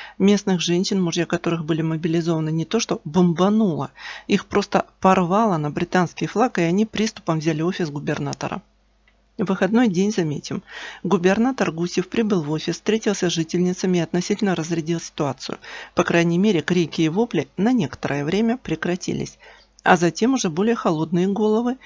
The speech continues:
естественно, не из числа сотрудников Минобороны, нарыли информацию о том, что никакого воронежского батальона не было. Из центра сборов и комплектации, в том числе и упоминавшийся Богучар,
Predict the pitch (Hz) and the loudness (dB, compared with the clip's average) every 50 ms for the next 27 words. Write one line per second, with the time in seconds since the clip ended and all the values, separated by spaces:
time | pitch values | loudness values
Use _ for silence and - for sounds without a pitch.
0 | - - - - - - 180 160 170 170 - _ - 180 170 175 _ - 185 180 | -20 -20 -20 -14 -6 -4 0 0 0 0 -2 _ 0 0 0 2 _ -2 0 0
1 | 165 - _ - 202 208 208 214 208 180 - - - 160 147 - _ - 165 156 | -2 -2 _ 2 4 4 4 4 4 2 0 0 -2 -4 -4 -4 _ -4 -4 -4
2 | - - 151 135 127 - 156 - - 170 156 139 147 143 - 151 143 147 156 151 | -2 -2 -2 -2 0 -2 -4 -2 -2 -4 -4 -4 -4 -4 -4 -4 -2 -2 -2 -2
3 | 147 147 131 139 151 156 156 139 135 131 127 _ - - - - - - _ 196 | -2 -4 -2 -4 -4 -2 -2 -4 -4 -6 -8 _ -16 -18 -16 -16 -18 -4 _ 2
4 | 190 202 233 269 269 233 208 185 180 - 202 - 233 240 262 233 - 165 160 160 | 2 4 4 4 4 4 4 2 4 2 0 0 2 0 0 0 0 -2 -2 0
5 | - 165 170 165 - - 196 196 185 - 214 220 - 277 247 185 - _ - 185 | 0 -2 -2 -2 -2 -2 -2 0 2 0 0 0 0 2 2 0 0 _ -4 0
6 | 180 202 196 202 214 226 214 208 202 - - - 185 185 165 165 170 - - 175 | 2 2 2 4 4 2 2 2 2 -2 -4 -2 -2 -2 -2 -2 -4 -2 -2 0
7 | 165 165 170 185 202 208 214 190 160 147 160 165 190 196 156 131 139 - _ - | 0 0 0 0 2 2 2 2 0 0 -2 -2 -2 -4 -4 -4 -6 -10 _ -20
8 | - - - - - _ - 180 - - - 202 214 233 226 233 214 185 180 185 | -20 -20 -18 -20 -12 _ -4 -4 -4 0 0 2 2 2 2 2 0 0 -2 -4
9 | - 165 160 185 208 220 - _ _ - 185 - 190 170 160 - 165 156 - _ | -4 -2 0 0 0 0 -4 _ _ -6 0 2 2 0 0 -2 -6 -6 -4 _
10 | - 143 139 - - 180 180 - - 180 175 - 180 175 - 190 180 - - - | -2 -2 -2 -2 -4 -4 -4 -2 -2 -2 0 -2 -4 -2 0 0 0 0 0 0
11 | 180 175 - - 190 - - 175 175 175 175 180 180 165 - - 180 175 - - | 0 0 0 0 -4 -2 0 2 2 4 2 2 0 0 0 -2 -2 -2 0 -2
12 | 165 - - - 165 180 156 165 175 - - - 165 - | -2 -2 -2 -4 -4 -4 -2 -4 -6 -4 -2 -2 -2 -4